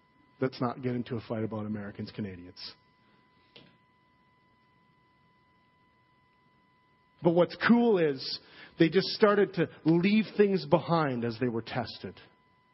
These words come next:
We don't ultimately need that. We could use that, but that's not absolutely critical to our mission. I'd like that because it helps me with my comfort, but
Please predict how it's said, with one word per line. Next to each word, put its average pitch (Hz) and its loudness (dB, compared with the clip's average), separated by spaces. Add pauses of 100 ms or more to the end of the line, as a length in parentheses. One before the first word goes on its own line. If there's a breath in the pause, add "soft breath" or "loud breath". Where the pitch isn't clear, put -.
(260)
We 151 2
don't 196 4
ultimately 190 2
need 147 0
that. 117 -8 (1120 soft breath)
We 170 4
could 185 2
use 220 4
that, 233 2
but 190 2
that's 185 4
not 202 2
absolutely 208 2
critical 196 2
to 170 0
our 160 2
mission. 143 -4 (2250 soft breath)
I'd 190 6
like 202 4
that 220 4
because 202 2
it 170 -2
helps 202 0
me 220 6
with 214 4
my 185 2
comfort, 208 2
but 185 2